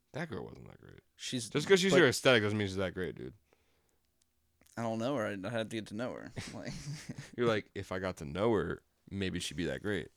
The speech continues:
Speaker 2: I like the big eyes.
Speaker 1: Yo's just adding stuff now. Yo said,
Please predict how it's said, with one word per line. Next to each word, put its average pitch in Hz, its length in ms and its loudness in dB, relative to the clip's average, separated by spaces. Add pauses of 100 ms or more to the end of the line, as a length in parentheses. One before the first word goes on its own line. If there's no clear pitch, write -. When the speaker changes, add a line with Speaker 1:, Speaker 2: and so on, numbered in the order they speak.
(140)
Speaker 2:
I 120 100 -4
like 135 180 0
the 139 100 -2
big 127 180 2
eyes. 131 420 -6 (1400)
Speaker 1:
Yo's 139 300 6
just 160 180 2
adding 113 320 6
stuff - 300 -4
now. 58 280 -8
Yo 117 200 2
said, 117 440 6